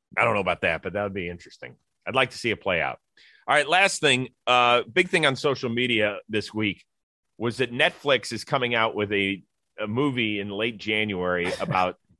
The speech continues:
Speaker 1: the life of Sean Payton, the New Orleans Saints coach, during the year that he was suspended for Bountygate and how he went back and coached his kids' team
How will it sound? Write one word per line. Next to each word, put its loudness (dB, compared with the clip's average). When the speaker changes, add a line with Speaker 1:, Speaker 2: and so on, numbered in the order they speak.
Speaker 1:
the -4
life 0
of -4
Sean -4
Payton, -6
the -8
New -2
Orleans -4
Saints -6
coach, -6
during -4
the -6
year -4
that -8
he -10
was -12
suspended -6
for -8
Bountygate -4
and -12
how -4
he -4
went -6
back 0
and -12
coached -6
his -12
kids' -10
team -10